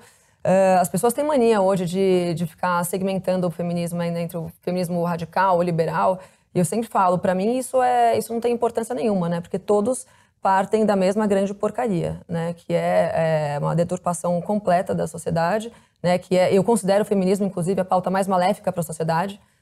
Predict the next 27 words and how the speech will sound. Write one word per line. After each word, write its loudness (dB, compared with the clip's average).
né? -4
Porque -6
ele, 2
é, 0
como 0
é 2
que -4
eu -2
posso -4
falar? 0
E-, -4
ele 2
destrói, 0
e-, 2
e-, 2
ele 2
é 4
um 2
motivo 0
pelo 2
qual 0
as -2
famílias -2
hoje -4
estão -8
sendo -8
destruídas, -10